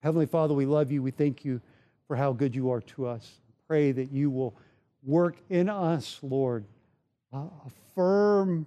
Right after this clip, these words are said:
trust and belief in listening to the words of Jesus.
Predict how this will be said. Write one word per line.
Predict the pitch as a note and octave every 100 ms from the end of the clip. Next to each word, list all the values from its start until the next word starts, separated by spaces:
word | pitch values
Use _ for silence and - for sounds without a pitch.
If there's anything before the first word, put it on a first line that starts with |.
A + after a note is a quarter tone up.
| -
trust | - - F3+ G3 D#3 -
and | G3 D3
belief | C#3 D3+ F#3+ G3 E3+ - _ _ _ _ -
in | E3 D#3 E3 C3+ -
listening | E3 D3+ F#3 - F#3 F3
to | D#3+ F3
the | D3+
words | C3+ C3 D#3+ E3+ E3 C#3 - -
of | C3+ C3+ A#2
Jesus. | - A2 - A#2+ _